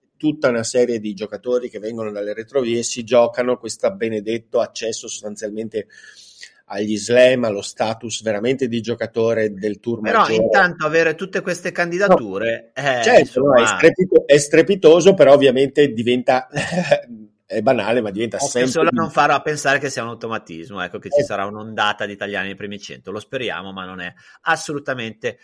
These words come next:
Speaker 2: eh, scontato. Emanuele, abbiamo fatto un'altra bella panoramica, ci tenevamo a, a fare un po' un riepilogo e a segnare un po' premi e,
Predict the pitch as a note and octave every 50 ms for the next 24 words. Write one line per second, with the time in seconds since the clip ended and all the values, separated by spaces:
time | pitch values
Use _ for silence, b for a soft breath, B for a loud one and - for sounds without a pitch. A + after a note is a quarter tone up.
0 | b b b b b B2 B2 B2 A#2+ - - - C#3 C3+ B2 B2+ - D#2 C#2+ -
1 | - - _ _ _ - - _ _ _ _ - D#3 F3+ G#3 A3+ G#3+ F3 C#3 B2+
2 | A#2+ A#2+ B2+ C3 C#3 C#3+ D3+ D3 - D#3+ D#3 - E3+ D#3 D#3+ D#3+ D#3 - D#3+ D3
3 | D3+ D3+ D#3 D#3 D3+ D3 D3 C#3+ C#3 C#3 C#3 C3+ C#3 C3+ - C#3 C3+ C3+ C#3+ C#3+
4 | C#3+ D3 D#3 E3 F3+ G3+ G3 G3+ - G#3+ G#3+ G3 D3+ B2 A#2 A2 G#2+ G#2+ G#2 -
5 | B2+ - - A#2+ A#2+ A#2+ B2+ C3 B2+ A#2+ A2+ G#2+ G2+ G2+ G2 G2 G2 F#2+ F#2+ F#2
6 | F2+ - - G2 G2 G2 F#2 F#2+ G2+ - A2+ G#2+ G#2 G#2 G2+ - A2+ A2 A2+ A2
7 | G#2+ G#2+ G#2+ G#2+ G#2 _ - B2+ B2 A#2+ A2+ G#2+ G#2 G2+ G2 G2 F#2+ F#2+ F#2+ G2
8 | F#2+ G2 - - G#2 G2 G2+ G2+ G2 F#2+ F#2+ G#2 _ - G#2 G2 - - A#2 A2+
9 | A2 G#2+ G2+ G2 F#2+ F#2+ F#2 F#2 F#2 -